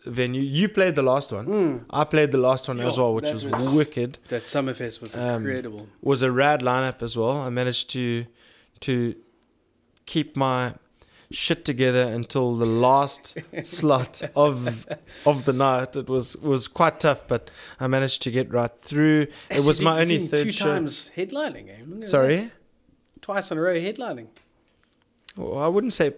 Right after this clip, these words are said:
Speaker 1: yeah, whatever. Shut up, Josh. <laughs> So, yeah, so Vibin Avenue in Brackenfell. Um, cost of entry is hundred and twenty rand. The doors opening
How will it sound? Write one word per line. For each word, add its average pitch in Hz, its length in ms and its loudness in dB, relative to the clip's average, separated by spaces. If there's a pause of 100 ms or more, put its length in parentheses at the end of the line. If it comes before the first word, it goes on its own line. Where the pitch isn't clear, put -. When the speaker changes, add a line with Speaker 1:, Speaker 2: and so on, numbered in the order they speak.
Speaker 1:
yeah, 143 300 -4 (760)
whatever. 127 400 2
Shut 139 240 0
up, 113 120 -4
Josh. - 260 -12 (400)
<laughs> 220 480 6 (1040)
So, 160 500 6 (240)
yeah, 147 240 4
so 147 260 4
Vibin 160 380 4
Avenue 147 680 2
in 131 500 -2
Brackenfell. 143 920 2 (800)
Um, 123 560 0 (840)
cost 160 280 0
of 143 80 -2
entry 147 480 0
is 127 280 -4
hundred 135 240 -4
and 131 80 -4
twenty 131 240 0
rand. 135 400 2
The 131 60 -2
doors 123 260 0
opening 127 640 -2